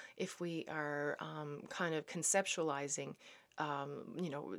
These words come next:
different periods or times or places in our lives that were hard and weird and, uh, you know, the netherworld in, in, in Beetlejuice, um, and then trying to, but it's during those times, and Hecate, the goddess, would have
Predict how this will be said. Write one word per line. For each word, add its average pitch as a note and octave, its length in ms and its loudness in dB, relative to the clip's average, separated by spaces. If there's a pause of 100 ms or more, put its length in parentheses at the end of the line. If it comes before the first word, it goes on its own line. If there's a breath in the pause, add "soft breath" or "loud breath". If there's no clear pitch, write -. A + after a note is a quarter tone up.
different F#3+ 320 2
periods A3 640 10
or D3+ 120 -6
times G3+ 480 4
or - 160 -6
places A3 400 6
in F#3+ 100 4
our E3+ 140 6
lives D#3 400 6
that - 180 4
were C3 120 -2
hard G3+ 480 8
and D3 100 -6 (100)
weird F#3 420 6 (580 loud breath)
and, C3+ 560 -2
uh, C3+ 260 -4
you D3 80 -4
know, C#3 240 -4
the D#3+ 160 4
netherworld E3 640 8
in, D3+ 180 2
in, D3+ 220 -4
in D3 260 -2
Beetlejuice, F3 680 2 (400 loud breath)
um, E3+ 240 4
and E3+ 120 2
then E3 120 4
trying E3+ 320 4
to, D#3+ 260 6
but G#3+ 240 10
it's - 180 0
during G#3+ 280 6
those F#3 160 6
times, E3 400 4
and D3+ 100 2
Hecate, E3+ 560 6
the E3 60 2
goddess, D#3+ 340 4
would - 80 -6
have D#3+ 160 0